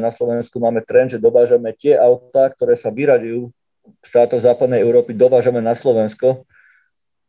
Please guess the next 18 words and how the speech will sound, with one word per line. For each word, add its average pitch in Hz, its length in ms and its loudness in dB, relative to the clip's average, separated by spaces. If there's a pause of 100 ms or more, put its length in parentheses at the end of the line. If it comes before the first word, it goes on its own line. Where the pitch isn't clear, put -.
kde 120 160 2
ich 110 80 -2
motivujeme 139 640 2
ešte 123 300 -2
prakticky 120 880 -4
žiadnymi, 123 640 0
e, 107 40 -12 (280)
registračnými 123 640 0
poplatkami. 127 800 -2 (640)
Sme 117 220 -4
jedna 123 320 2
z - 160 -20
posledných 147 480 0
krajín, 120 320 0
ktoré 120 240 0
ešte 117 240 -6
majú 117 240 2
registrácie 117 880 0